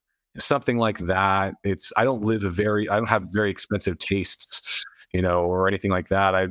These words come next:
I, I like nice views. That's where I, I live, where I live. I'm not a car guy. I'm, I don't have lavish displays of wealth or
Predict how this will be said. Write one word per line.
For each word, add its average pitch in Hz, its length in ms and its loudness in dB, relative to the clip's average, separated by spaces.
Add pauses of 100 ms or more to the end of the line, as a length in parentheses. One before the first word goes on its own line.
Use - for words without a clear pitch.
I, 90 200 2 (880)
I 113 80 4
like 117 280 0
nice 113 360 0
views. 135 460 -2
That's 110 220 2
where 107 220 2
I, 107 80 4 (260)
I 104 120 4
live, 101 240 -2
where 101 180 2
I 98 40 0
live. 110 360 0
I'm 101 120 -2
not 101 120 2
a 95 60 -4
car 104 420 0
guy. 104 540 2 (100)
I'm, 95 260 -2
I 95 60 2
don't 98 300 0
have 92 200 2 (140)
lavish 95 480 0
displays 98 480 -2
of 90 140 -2
wealth 95 480 0
or 90 260 0